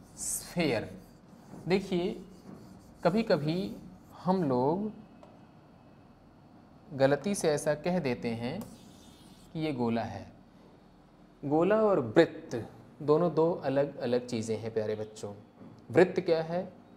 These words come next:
द्विविमीय आकृति है या टू डायमेंशनल figure है। और sphere क्या है? ये थ्री डी है, अर्थात थ्री डायमेंशनल figure है। तो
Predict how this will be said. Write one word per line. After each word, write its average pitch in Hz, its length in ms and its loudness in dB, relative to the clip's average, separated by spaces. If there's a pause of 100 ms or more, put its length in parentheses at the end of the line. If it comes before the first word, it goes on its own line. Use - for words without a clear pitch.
द्विविमीय 156 840 2
आकृति 135 520 -2
है 139 140 0
या 156 180 4 (300)
टू 214 120 8
डायमेंशनल 139 720 2 (200)
figure 120 260 2
है। 101 240 -6 (420)
और 135 400 2 (260)
sphere 165 460 4
क्या 196 200 2
है? 190 220 -2 (420)
ये 135 380 0 (320)
थ्री 190 160 4
डी 175 160 0
है, 107 240 -6
अर्थात 139 500 -6 (420)
थ्री 185 140 4
डायमेंशनल 131 640 2 (440)
figure 135 280 6
है। 170 200 0 (600)
तो 127 80 0